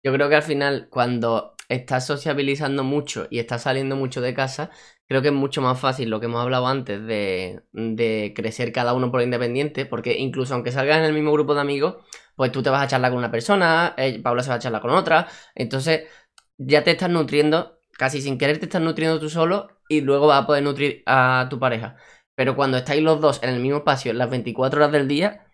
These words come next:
y encima trabajáis hasta en el mismo, en la misma habitación, es muy complicado. Y ahí hicimos mucho hincapié, y por eso yo creo que no nos ha costado prácticamente nada la cuarentena en el sentido de pareja.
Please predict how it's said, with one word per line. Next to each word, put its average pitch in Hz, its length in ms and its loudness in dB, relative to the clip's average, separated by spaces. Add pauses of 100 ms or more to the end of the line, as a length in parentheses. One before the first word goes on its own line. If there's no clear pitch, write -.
(240)
y 135 120 2
encima 135 360 2
trabajáis 120 560 0
hasta 131 200 -2
en 120 120 -2
el 113 60 -2
mismo, 151 500 2
en 139 140 2
la 131 80 4
misma 156 220 2
habitación, 160 500 0 (520)
es 139 80 -2
muy 147 200 2
complicado. 117 540 2
Y 113 80 0
ahí 120 320 0
hicimos 131 320 -4
mucho 143 240 -4
hincapié, 135 640 -4
y 131 160 -2
por 113 180 -2
eso 139 140 -2
yo 120 140 -2
creo 123 100 -2
que 123 80 -2
no 123 80 0
nos 117 140 0
ha 113 60 -4
costado 117 260 -2
prácticamente 110 560 -4
nada 110 400 -4
la 110 120 -6
cuarentena 110 680 -4
en 120 100 -4
el 113 80 -4
sentido 113 300 -4
de 117 80 -2
pareja. 113 420 -4